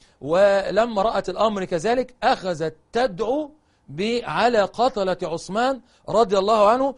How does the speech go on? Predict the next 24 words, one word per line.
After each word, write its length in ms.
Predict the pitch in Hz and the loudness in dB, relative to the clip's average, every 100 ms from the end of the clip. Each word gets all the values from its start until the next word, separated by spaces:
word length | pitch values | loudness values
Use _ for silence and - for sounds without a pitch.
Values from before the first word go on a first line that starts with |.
| _ | _
وهؤلاء 840 | - 156 180 196 180 185 226 262 185 | -6 -2 0 0 0 0 2 0 -2
الذين 480 | 185 170 226 220 | -4 -4 -4 -4
معها 420 | 208 247 233 247 - - | -2 -2 0 -4 -4 -8
كلهم 560 | 254 285 240 202 185 180 | -4 -4 -4 -4 -6 -6
يؤمن 600 | 175 202 269 240 202 180 | -6 -4 -4 -4 -8 -6
على 340 | 180 233 208 | -4 -2 -2
دعائها، 560 | 160 165 233 247 269 269 - | -2 0 0 0 -4 -8 -18
حتى 520 | - 240 285 - - 175 | -4 0 0 -2 -4 -4
ارتجت 720 | 170 - 247 196 143 175 180 | -4 -2 -2 -2 -4 -4 -2
البصرة 680 | 170 160 247 254 247 277 - _ - | -6 0 0 0 0 0 -2 _ -10
من 360 | 180 208 180 | -6 -6 -4
دعاء 600 | 156 170 220 262 220 220 | -2 -2 0 -2 -2 -2
أم 140 | 220 196 | -2 -4
المؤمنين 540 | 185 180 170 185 202 | -6 -8 -8 -8 -8
عائشة، 440 | 175 175 233 180 - _ - | -6 -2 -2 -2 -10 _ -8
حتى 300 | 156 - 165 | -6 -2 0
سمع 260 | 254 262 | 0 0
علي 300 | 214 214 240 | 0 0 -2
بن 140 | 180 185 | -4 -6
أبي 180 | 180 | -6
طالب 340 | 175 226 226 175 | -4 -2 -2 -2
هذا 380 | 196 226 185 180 | -2 -2 -2 -4
الارت-، 400 | 156 156 - 156 | -4 -8 -6 -8
الضجيج 640 | 139 135 123 156 240 | -6 -6 -2 -2 -2